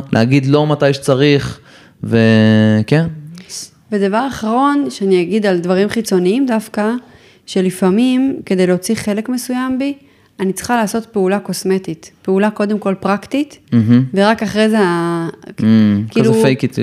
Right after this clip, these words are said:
Speaker 1: כאילו,
Speaker 2: כי, כי
Speaker 1: כמו
Speaker 2: אני אגיד
Speaker 1: fake it.
Speaker 2: מה, כאילו לפעמים נורא בא לי לעשות הכל מבפנים החוצה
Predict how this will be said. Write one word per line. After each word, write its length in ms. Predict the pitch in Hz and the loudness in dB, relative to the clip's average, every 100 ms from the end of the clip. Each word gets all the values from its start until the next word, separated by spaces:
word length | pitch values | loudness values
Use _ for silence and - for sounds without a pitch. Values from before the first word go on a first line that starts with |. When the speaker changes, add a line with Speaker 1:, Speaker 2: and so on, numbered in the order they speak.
| - 127 | -4 -6
Speaker 1:
כאילו, 180 | - - | -4 0
Speaker 2:
כי, 180 | 277 - | 0 0
כי 120 | 262 | -2
Speaker 1:
כמו 80 | 254 | 2
Speaker 2:
אני 60 | 247 | 2
אגיד 160 | 277 | 2
Speaker 1:
fake 40 | 302 | 0
it. 40 | |
Speaker 2:
מה, 160 | 285 262 | 0 -2
כאילו 180 | 233 233 | -4 -4
לפעמים 300 | 214 208 214 | -4 -4 -2
נורא 240 | 208 202 202 | -2 -2 -2
בא 240 | 208 226 | -4 -4
לי 240 | 226 214 226 | -2 -4 -4
לעשות 360 | 185 180 226 208 | -4 -4 -6 -6
הכל 240 | - 220 | -4 0
מבפנים 560 | 220 180 170 202 202 190 | 0 -2 -4 -4 -2 -2
החוצה 640 | - 175 165 - 165 | -4 -6 -6 -8 -6